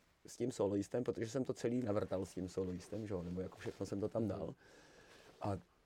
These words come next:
Speaker 1: tam už vůbec o nic nejde, že jo, to je prostě bezpečný. Tam je jedna vzdálenost jako opticky podlahoidní, ale tam zas Dalanovice jak dělo úplně, že jo.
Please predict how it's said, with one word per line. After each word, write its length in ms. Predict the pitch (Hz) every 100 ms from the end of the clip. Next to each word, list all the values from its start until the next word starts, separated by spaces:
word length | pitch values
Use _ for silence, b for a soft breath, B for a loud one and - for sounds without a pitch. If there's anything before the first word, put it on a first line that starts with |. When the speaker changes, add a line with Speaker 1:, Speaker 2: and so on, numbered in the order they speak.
| _ -
Speaker 1:
tam 220 | 113 123
už 120 | 123
vůbec 420 | 98 107 95 117
o 80 | 117
nic 180 | 127 -
nejde, 240 | 135 165
že 80 | 101
jo, 120 | 92
to 120 | 87 87
je 80 |
prostě 300 | - 92 -
bezpečný. 500 | 80 - 131 110 104
Tam 260 | 92 87 85 - -
je 140 | 95
jedna 240 | 95 95 110
vzdálenost 600 | 101 104 107 113 117 -
jako 320 | 113 120 113 - _
opticky 520 | - - 117 - -
podlahoidní, 920 | 127 107 110 107 113 107 101 110 120 -
ale 200 | 101 101
tam 160 | 104
zas 160 | 104 98
Dalanovice 520 | 101 98 95 95 101
jak 180 | 98 92
dělo 240 | 92 92
úplně, 360 | - 87 85 82
že 80 |
jo. 60 | 85